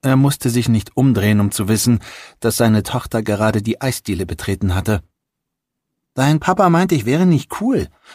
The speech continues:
antwortete Joe mit einem breiten Grinsen. „Quatsch, Papa, Onkel Joe ist der coolste von den Coolen“, grinste Nina und ging auf Joe zu, der aufgestanden war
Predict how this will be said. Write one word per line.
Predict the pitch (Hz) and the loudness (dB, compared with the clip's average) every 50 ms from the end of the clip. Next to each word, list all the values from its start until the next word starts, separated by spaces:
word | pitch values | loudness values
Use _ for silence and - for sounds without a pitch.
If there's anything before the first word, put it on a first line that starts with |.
| - _ - | -20 _ 0
antwortete | 131 127 117 - - 107 107 107 117 104 - | 0 2 2 2 0 0 0 0 0 -2 -2
Joe | 107 104 - 131 139 156 | -4 -2 0 0 2 2
mit | 147 117 - | 2 2 2
einem | 95 101 101 98 87 | 0 0 0 0 0
breiten | 92 95 107 110 - - 117 | 0 0 0 -2 0 -2 -2
Grinsen. | 101 101 113 123 120 104 87 101 92 80 - _ _ _ _ _ _ _ _ _ _ _ _ | -2 0 0 0 0 0 0 0 -2 -2 -4 _ _ _ _ _ _ _ _ _ _ _ _
„Quatsch, | - - - 156 208 - - - | -8 -2 -2 0 0 -2 -6 -2
Papa, | - 175 160 - 120 110 - 87 - - - - - - - | -2 -2 -2 0 0 0 0 -2 -4 -6 -12 -16 -14 -6 0
Onkel | 127 147 147 160 147 107 | 0 2 2 2 0 0
Joe | - 139 156 196 202 165 | 0 0 2 2 2 0
ist | - - | 0 0
der | 147 143 - | 0 0 0
coolste | - - - 190 240 247 - - - 170 - | -2 -6 -4 -2 -2 -2 -4 -2 -2 -2 0
von | - 113 104 101 | 0 0 0 2
den | 104 101 92 | 0 -2 -4
Coolen“, | - - 117 110 98 95 90 80 - - - - - - - | -2 -2 -2 -2 0 -2 -4 -4 -6 -8 -14 -20 -20 -18 -10
grinste | - 104 117 120 117 - - 131 123 | -2 0 2 2 2 2 0 0 2
Nina | 123 127 135 143 156 160 170 165 - - - - _ _ _ - | 4 4 4 4 4 2 2 0 -2 -6 -20 -20 _ _ _ -2
und | - 147 143 147 147 | 2 4 4 2 2
ging | - 170 165 165 | 2 0 2 2
auf | 151 127 - - | 0 0 -2 -4
Joe | - 104 104 104 104 - | -2 0 2 2 2 0
zu, | - - 135 147 170 190 170 | -2 -6 -6 -6 -6 -6 -6
der | - - 107 104 101 | -4 -2 0 0 2
aufgestanden | 117 117 - - - 139 - - - 131 131 - - 131 113 | 0 0 0 0 -4 -4 -4 -2 -2 -2 -2 0 0 0 2
war | 123 127 135 135 - | 2 2 2 2 -2